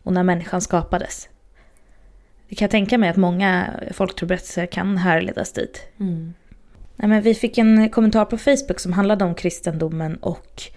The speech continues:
Speaker 1: det här med, vad var det nu igen? Jo,
Speaker 2: Gastar.
Speaker 1: gastar. Och att vi kanske ser på det på fel sätt. Alltså att vi, vi frågade ju oss då varför man inte hade talat så mycket om gastar innan.
Speaker 2: Mm.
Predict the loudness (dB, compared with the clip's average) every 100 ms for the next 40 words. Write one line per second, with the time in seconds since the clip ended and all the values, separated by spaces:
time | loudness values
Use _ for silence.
0 | -20 -20 -8 -2 0 0 0 -2 -4 -10
1 | -10 -10 -8 -8 -8 -12 -14 -18 -20 -20
2 | -20 _ 0 2 2 -2 -8 -6 -6 -6
3 | -10 -20 -20 -20 -8 0 0 0 -6 0
4 | 2 2 0 -2 -6 -2 0 0 0 -2
5 | -2 -2 -2 -2 -2 -6 -6 -8 -6 -6
6 | -2 0 0 -2 -20 -20 -20 -20 -20 -20
7 | -12 -2 -2 2 2 4 2 2 0 0
8 | -4 2 2 4 0 0 -10 _ _ _
9 | _ _ -12 -2 0 0 -6 -6 -4 -4
10 | -8 -12 -6 -4 -2 -4 -2 0 2 0
11 | -2 -6 -4 -6 -6 -8 -10 -6 -2 0
12 | 2 0 -2 -12 -14 -20 _ -16 -12 -10
13 | -12